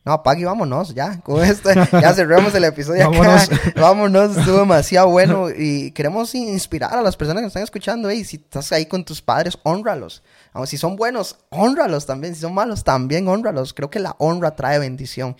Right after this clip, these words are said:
Speaker 2: Por supuesto.
Speaker 1: Y es una cultura que tenemos que empezar a trabajar, es un fundamento que tiene que estar en nuestra vida y decir, "Ok, qué linda esta persona porque honra a pesar de las circunstancias". Hay, hay otro tema, otra área también de honrar el matrimonio, Wes. Bueno, vos sos casado, ¿verdad?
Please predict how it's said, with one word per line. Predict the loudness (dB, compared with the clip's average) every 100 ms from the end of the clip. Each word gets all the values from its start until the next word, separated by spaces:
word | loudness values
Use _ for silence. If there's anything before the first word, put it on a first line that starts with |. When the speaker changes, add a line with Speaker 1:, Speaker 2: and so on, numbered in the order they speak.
| -6
Speaker 2:
Por | -4
supuesto. | -2 -4 -2
Speaker 1:
Y | -2
es | -2
una | -6
cultura | -6 -6 -8 -6 -4 -2
que | -4 -12
tenemos | -12 -10 -8 -8
que | -10
empezar | -10 -4 -4
a | -2
trabajar, | -4 -2 -4
es | -6
un | -10 -14
fundamento | -8 -6 -2 -2 -2 -2 -4 -8 -14
que | -16
tiene | -12 -14
que | -12
estar | -8 -8
en | -6
nuestra | -10 -8 -8
vida | -6 -6
y | -8
decir, | -8 -8
"Ok, | -6 -6 -8 -20 _
qué | -8
linda | -6 -6
esta | -6 -6
persona | -6 -4 -4 -4
porque | -6 -10 -12
honra | -4 -2 0 0 -2
a | -4
pesar | -10 -10 -10
de | -10
las | -12
circunstancias". | -14 -16 -16 -16 -16 -20 -20 _ _ _ _ _ _ -4
Hay, | 0 2
hay | 2
otro | 0 -2 -4
tema, | -2 -2
otra | -2 -2
área | -2 -2
también | -4 -6 -6 -8 _ _ -6
de | -2
honrar | 2 2
el | 2
matrimonio, | 0 -4 -4 -2 -2 -4
Wes. | -6 -6 -8 -6
Bueno, | -6
vos | -6
sos | -8 -6
casado, | -4 4 6 6
¿verdad? | 2 0 -2